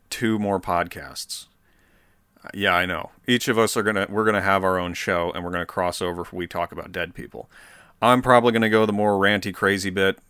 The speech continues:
Um, you know, like today's rant's a little bit,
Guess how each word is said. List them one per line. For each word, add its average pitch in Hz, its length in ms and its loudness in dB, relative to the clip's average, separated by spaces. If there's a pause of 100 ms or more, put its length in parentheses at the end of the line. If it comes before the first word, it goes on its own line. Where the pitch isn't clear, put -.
Um, 90 520 -4 (260)
you 101 100 -8
know, 87 220 -6 (640)
like 117 180 4
today's 107 340 2
rant's 98 340 0
a 98 60 -6
little 117 300 2
bit, 101 240 2